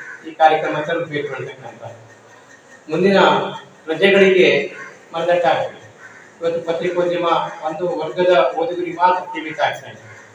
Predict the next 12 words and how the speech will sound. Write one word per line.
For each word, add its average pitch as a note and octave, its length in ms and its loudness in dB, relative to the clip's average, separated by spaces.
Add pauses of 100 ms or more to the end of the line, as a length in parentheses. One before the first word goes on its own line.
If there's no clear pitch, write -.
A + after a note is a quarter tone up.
(360)
ಹಾಗೆ E3+ 260 4
ನೋಡಿದ್ರೆ E3 680 0 (200)
ಇವತ್ತು D#3+ 300 -2
ಐವತ್ತು, F3 400 2
ಅರವತ್ತು F3 500 2
ವರ್ಷದ E3+ 480 0 (500)
ಓದುಗರೇ F#3+ 440 4 (640)
ನಿಜವಾದ F3+ 340 2
ಪತ್ರಿಕೆ F3 500 2
ಓದುಗರಾಗಿದ್ದಾರೆ D#3 720 -2
ಬಿಟ್ರೆ - 280 -10 (520)
ಹೊಸ D#3 140 -4